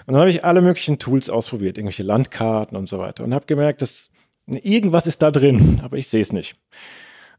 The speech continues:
Und dann habe ich im, in Fertenzeit angefangen, ähm, das, die, die,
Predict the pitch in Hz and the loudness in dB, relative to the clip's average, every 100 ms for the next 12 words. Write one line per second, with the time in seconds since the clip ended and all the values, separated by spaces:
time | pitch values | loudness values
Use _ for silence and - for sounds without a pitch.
0 | - 131 156 196 190 180 175 - 151 160 | -6 0 4 4 4 2 0 0 -2 -2
1 | 175 175 165 143 165 175 175 160 160 - | -2 -2 0 0 0 0 0 0 -2 -6
2 | - 147 139 139 131 123 120 - - - | -6 0 0 0 -4 -8 -10 -10 -12 -16
3 | - _ - 127 127 - - 131 123 | -20 _ -8 -4 -4 -6 -10 -8 -8